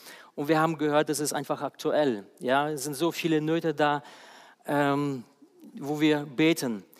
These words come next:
Und wir glauben an einen Gott. Und das ist nicht nur Toyota vorbehalten, nichts ist unmöglich, sondern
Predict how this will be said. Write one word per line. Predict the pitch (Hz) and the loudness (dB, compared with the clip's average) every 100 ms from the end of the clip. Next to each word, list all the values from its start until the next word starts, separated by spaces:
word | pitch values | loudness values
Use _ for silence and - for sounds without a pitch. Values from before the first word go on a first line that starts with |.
| - - _ _ | -20 -20 _ _
Und | 170 180 - - - _ _ _ _ - | 2 2 2 -4 -6 _ _ _ _ 2
wir | 151 180 | 6 6
glauben | 185 202 202 180 | 8 6 4 0
an | 165 | 0
einen | 170 160 147 | 0 0 2
Gott. | 156 139 - | 2 2 -2
Und | 165 | -4
das | 185 | 0
ist | 190 190 | 2 0
nicht | 185 190 | 0 0
nur | 175 - | 0 0
Toyota | 165 196 196 | 2 4 2
vorbehalten, | - 185 170 156 165 165 160 | 0 0 0 2 2 2 0
nichts | 170 170 | 0 0
ist | 160 156 | -4 -2
unmöglich, | 156 156 160 156 139 | 0 0 0 -4 2
sondern | 151 151 147 | 4 4 0